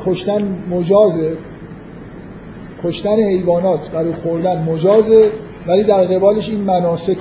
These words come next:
وجود داره. شما باید تحت امر خداوند،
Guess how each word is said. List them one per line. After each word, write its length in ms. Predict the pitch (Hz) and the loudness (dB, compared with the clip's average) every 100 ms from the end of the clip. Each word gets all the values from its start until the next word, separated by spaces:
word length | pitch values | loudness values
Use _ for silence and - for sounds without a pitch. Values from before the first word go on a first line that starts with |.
| 165 | -6
وجود 240 | 151 143 143 | -8 -8 -10
داره. 120 | 143 - - - - - - - - - - | -10 -12 -18 -18 -18 -18 -18 -16 -16 -16 -6
شما 160 | 170 | 0
باید 180 | 175 196 | 2 2
تحت 380 | - 214 185 233 | 0 -2 0 2
امر 340 | 226 220 226 | 2 2 2
خداوند، 680 | - 190 180 175 190 165 | 2 4 6 6 6 2